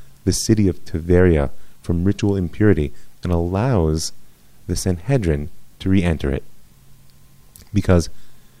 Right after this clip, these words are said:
Rabbi Shimon prepares the ground of the physical place for the Mishnah, which will be largely written in Tiberia, and Rabbi Meir, the other student of Rabbi Akiva,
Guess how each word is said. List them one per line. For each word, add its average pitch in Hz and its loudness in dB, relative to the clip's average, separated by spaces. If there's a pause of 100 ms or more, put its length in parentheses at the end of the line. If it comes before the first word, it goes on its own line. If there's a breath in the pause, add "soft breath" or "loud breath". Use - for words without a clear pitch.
(280 soft breath)
Rabbi 95 8
Shimon 113 4 (340)
prepares 117 2
the 85 0
ground 78 2 (640)
of - -2
the - -2
physical 95 2
place 85 2
for - -4
the 82 4
Mishnah, 78 0
which 73 -6
will 80 2
be 76 0
largely 80 0
written 80 0
in 71 -2
Tiberia, 71 -2 (560 soft breath)
and 95 2
Rabbi 92 2
Meir, 101 4 (220)
the - -2
other 131 4
student 85 0
of 78 2
Rabbi 76 2
Akiva, 76 0